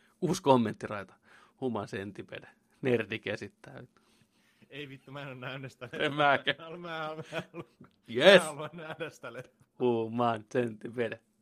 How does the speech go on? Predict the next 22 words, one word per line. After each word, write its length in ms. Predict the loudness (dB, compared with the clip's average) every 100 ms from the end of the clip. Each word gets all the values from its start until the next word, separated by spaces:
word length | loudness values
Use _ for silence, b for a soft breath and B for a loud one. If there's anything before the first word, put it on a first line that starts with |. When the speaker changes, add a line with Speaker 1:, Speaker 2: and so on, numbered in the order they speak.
| _
Speaker 2:
Ei, 200 | -16 -14
mä 200 | -10 -8
oon, 80 | -8 -6
mä 100 | -8
oon 100 | -8
kuullut 340 | -10 -10 -12
s-, 100 | -16
mä 100 | -16
oon 180 | -14 -14
ku-, 100 | -12
<laughs> 1600 | -10 -10 -14 _ -20 _ _ _ _ _ _ _ _ _ -20 _
mä 60 | -16
oon 100 | -16
kuullut 400 | -14 -10 -10 -12
sitä, 320 | -14 -14 -12
ja 80 | -12
tää 180 | -12 -12
on 100 | -12
niin 180 | -16 -12
kauheita 460 | -12 -12 -16 -20
juttuja. 460 | -20 -20 _ -20 -20 _ _ _ _ B B B B
Sä, 240 | -10 -10